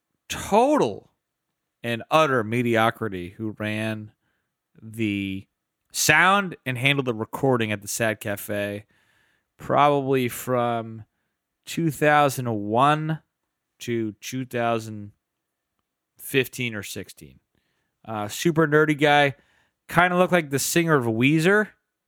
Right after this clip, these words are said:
a little bit. Uh, nice guy. Probably five-foot-six. Um, probably had sex with south of two girls. Um, serious guy. Nerdy, but serious.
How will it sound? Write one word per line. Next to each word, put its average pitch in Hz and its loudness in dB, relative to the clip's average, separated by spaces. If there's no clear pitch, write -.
a - -6
little 180 4
bit. 214 2
Uh, 123 4
nice 180 2
guy. 123 2
Probably 147 2
five-foot-six. - -4
Um, 120 -2
probably 156 2
had 147 2
sex - 0
with 131 -2
south 135 0
of 120 -10
two 135 -2
girls. 117 0
Um, 117 -2
serious 214 2
guy. 107 0
Nerdy, 180 4
but 147 4
serious. 110 -2